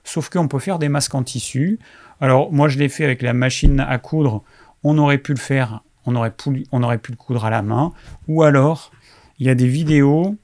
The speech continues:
de personnes qui montrent en utilisant un tissu qu'on replie, donc on le plie en deux, enfin on fait une bande de tissu, hein, on le plie en deux, ça fait une bande.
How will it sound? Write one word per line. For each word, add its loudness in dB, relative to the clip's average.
de -2
personnes -2
qui -4
montrent -2
en -2
utilisant -2
un 2
tissu -4
qu'on 0
replie, -2
donc -4
on 0
le -2
plie -8
en 0
deux, -2
enfin -4
on -4
fait -2
une 2
bande 0
de 2
tissu, -6
hein, -4
on -4
le -8
plie -8
en -2
deux, -2
ça -8
fait -8
une -2
bande. 0